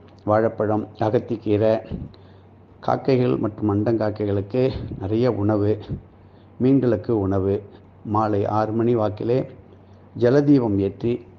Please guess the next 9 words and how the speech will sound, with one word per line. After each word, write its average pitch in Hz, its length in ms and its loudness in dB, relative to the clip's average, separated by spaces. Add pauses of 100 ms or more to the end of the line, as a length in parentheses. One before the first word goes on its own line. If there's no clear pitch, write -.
(140)
முழுமையாக 117 640 0
பூர்த்தியாக 113 640 0
நீங்க 95 180 -2
கொண்டாடி, 120 640 0 (580)
சர்வ 120 840 0 (180)
லட்சணங்களும் 113 840 0 (160)
அஷ்ட - 340 -4
ஐஸ்வர்யங்களும் 113 760 0 (120)
நிறைந்து 127 560 0